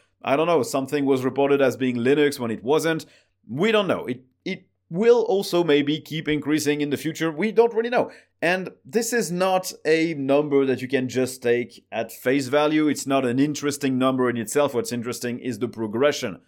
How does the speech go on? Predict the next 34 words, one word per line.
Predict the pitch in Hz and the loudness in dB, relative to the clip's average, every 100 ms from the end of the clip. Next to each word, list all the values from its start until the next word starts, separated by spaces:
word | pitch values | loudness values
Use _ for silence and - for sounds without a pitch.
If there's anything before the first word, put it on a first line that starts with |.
| _ - | _ -6
of | 120 | -2
that | 123 92 | -2 -2
number. | 117 139 120 87 - _ _ | 0 0 0 -6 -12 _ _
As | 120 123 | -2 2
always, | 147 170 175 175 160 - _ | 4 6 4 4 0 -8 _
with | - 135 135 - | -2 -2 0 0
any | 151 160 165 | 2 2 -2
statistical | - 143 139 139 147 147 | -2 -2 -2 -2 2 2
tracking | 143 143 135 135 139 120 | 2 0 0 0 -2 0
method, | 127 131 135 127 - _ - | 0 2 0 -2 -6 _ -2
what's | 120 117 | 0 0
interesting | 156 156 151 151 151 | 0 0 -2 0 -2
is | 135 | -2
not | 143 139 | 0 2
that, | 135 135 - | 2 0 0
"Hey, | 220 185 165 | 0 2 -2
it's | 151 - | -8 -8
three | - 170 202 | -2 0 0
percent," | 175 - 190 151 - - | -2 -2 0 -2 -6 -8
is | 127 127 | -4 0
that | 127 92 | 0 0
we | 123 214 | 0 2
have | 202 156 117 | 4 2 0
grown | 139 160 202 196 _ | 4 4 4 -8 _
from, | _ 139 151 160 143 - - | _ 2 2 2 -2 -14 -8
well, | 120 127 107 104 | -2 0 -2 -2
let's | 120 - | -4 0
say | 131 | 0
two | 131 165 | 0 -6
point | 160 147 139 | -2 0 0
five | 135 147 175 170 - | 0 0 2 0 0
five | 143 127 | 0 0
years | 131 240 185 | 0 0 0
ago | 151 156 156 | 2 2 2